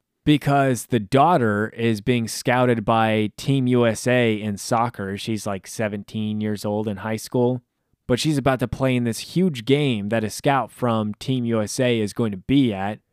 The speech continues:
Then her mom has this huge proposal at her work that she has to present, and it'll pretty much make or break her company, or at least it's make or break for her future at the company. The dad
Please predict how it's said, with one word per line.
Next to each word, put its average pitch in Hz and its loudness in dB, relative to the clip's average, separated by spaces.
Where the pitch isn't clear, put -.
Then 139 -2
her 123 -2
mom 120 2
has 117 -4
this - -6
huge 165 0
proposal 110 0
at 107 -4
her 110 -2
work 117 -2
that 104 -4
she 135 -2
has 131 -4
to 131 -4
present, 113 -4
and 120 -2
it'll 127 4
pretty 156 -4
much 120 -2
make 110 0
or 117 0
break 117 0
her 113 -2
company, 123 -2
or 107 -2
at 107 -4
least 123 -2
it's 117 -8
make 120 -2
or 110 0
break 113 0
for 110 0
her 107 -2
future 127 2
at 101 -4
the 104 -6
company. 101 -4
The 117 2
dad 127 2